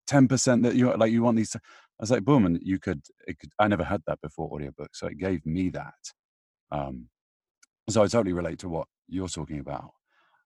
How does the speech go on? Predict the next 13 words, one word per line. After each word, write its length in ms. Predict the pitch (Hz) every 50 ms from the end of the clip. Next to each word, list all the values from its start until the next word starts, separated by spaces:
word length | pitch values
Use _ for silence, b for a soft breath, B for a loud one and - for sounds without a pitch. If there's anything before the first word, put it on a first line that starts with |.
| _ -
um, 400 | 78 78 76 73 69 65 - - _ _
with 120 | 87 90 85
all 140 | 87 82 78
of 80 | 76 73
that. 240 | - 71 65 - - _ _ _ _ _ _ _ _ -
But 240 | 117 113 - - - _ _ -
what 220 | 101 113 131 139
did 200 | 151 151 - -
you, 300 | 156 156 147 143 - - -
how 160 | - 120 131
did 160 | 131 143 123 127
you 80 | 139
find, 540 | - - 139 135 131 127 120 113 104 90